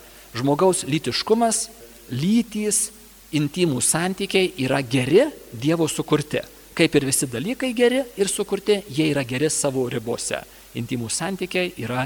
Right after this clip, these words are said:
skirti tarp vyro ir žmonos santuokoje. Tik tai tarp sutuoktinių, tai reiškia sandorinėme ryšyje esančių žmonių. Be abejo, matome, kaipgi puolęs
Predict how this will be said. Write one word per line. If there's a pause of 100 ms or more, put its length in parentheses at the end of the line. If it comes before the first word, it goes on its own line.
skirti (320)
tarp
vyro
ir
žmonos
santuokoje. (380)
Tik
tai
tarp (140)
sutuoktinių, (220)
tai
reiškia
sandorinėme
ryšyje (320)
esančių (140)
žmonių. (260)
Be
abejo, (540)
matome,
kaipgi
puolęs